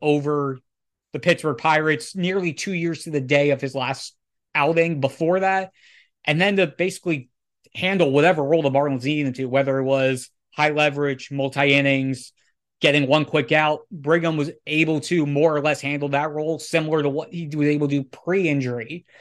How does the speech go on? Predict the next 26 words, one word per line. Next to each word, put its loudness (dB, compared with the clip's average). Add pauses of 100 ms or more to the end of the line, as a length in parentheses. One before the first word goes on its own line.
(300)
So 6
looking 4
forward 6
to 6
seeing 6
where 6
Brigham's 2
career 0
goes 2
from -4
afar. 0 (760)
Uh, 4 (100)
and 0
that 0
was -4 (160)
the -4
bulk 0
of -2
the 2
moves 0
they've 2
made -2
to -6
this 0
point. -6 (480)
Uh, 0